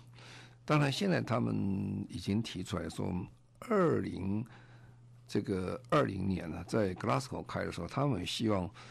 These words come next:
有个叫 Net Zero 的一个，一个观念出来。Net Zero 是什么意思啊？就净零排了，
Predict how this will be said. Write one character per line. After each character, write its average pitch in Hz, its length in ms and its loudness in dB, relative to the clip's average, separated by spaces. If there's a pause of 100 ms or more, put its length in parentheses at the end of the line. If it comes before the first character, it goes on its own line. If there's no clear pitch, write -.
(260)
有 101 180 0
个 104 100 6
叫 104 140 4
Net 101 340 4
Zero 107 480 4
的 82 120 -4
一 92 60 -4
个， 90 260 -6 (460)
一 104 120 6
个 87 280 0 (260)
观 107 160 6
念 95 180 4
出 - 140 -8
来。 - 220 -10 (760)
Net 165 200 4
Zero 123 400 4
是 98 160 -2
什 104 120 -2
么 98 80 0
意 98 80 4
思 92 140 -2
啊？ 87 240 -10 (1200)
就 156 100 2
净 147 200 6
零 113 200 6
排 - 240 -2
了， - 440 -6